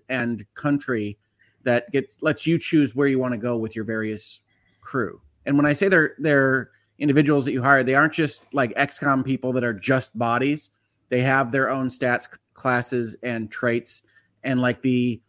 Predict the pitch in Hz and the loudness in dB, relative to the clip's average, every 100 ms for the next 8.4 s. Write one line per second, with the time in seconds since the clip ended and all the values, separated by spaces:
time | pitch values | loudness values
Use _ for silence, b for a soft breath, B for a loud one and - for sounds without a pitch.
0 | _ _ _ - 151 156 156 151 156 156 | _ _ _ -2 6 8 8 6 6 4
1 | 156 135 151 151 147 139 117 127 139 135 | 0 2 4 4 2 -2 -2 0 0 0
2 | 127 135 135 135 120 127 120 120 123 123 | 0 0 -2 -4 -4 -2 -2 -2 -2 -2
3 | 123 - - - _ 127 120 - 120 120 | -4 -6 -8 -14 _ -8 -6 -4 -2 -2
4 | 107 123 123 110 120 113 120 113 - 117 | -2 -4 -4 -2 -2 -2 -4 -4 -4 -6
5 | - - 117 117 - 120 113 - _ _ | -8 -12 -8 -8 -6 -6 -6 -10 _ _
6 | _ _ _ - 131 139 127 127 - - | _ _ _ -4 2 4 4 0 -6 -10
7 | - _ - 151 135 131 131 123 131 131 | -16 _ -2 2 4 4 2 2 2 2
8 | 127 123 123 | 0 0 -2